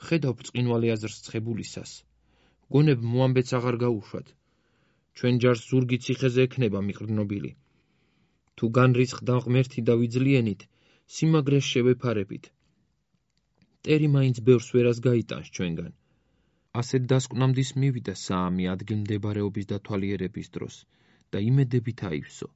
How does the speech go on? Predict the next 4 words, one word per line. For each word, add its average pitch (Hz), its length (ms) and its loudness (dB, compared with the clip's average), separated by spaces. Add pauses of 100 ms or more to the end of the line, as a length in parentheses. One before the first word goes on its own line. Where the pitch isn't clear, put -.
(1000)
თავი 143 320 -2 (360)
მეოთხე. 92 460 -8 (2500)
ეხლა 170 280 2
ხომ 165 220 2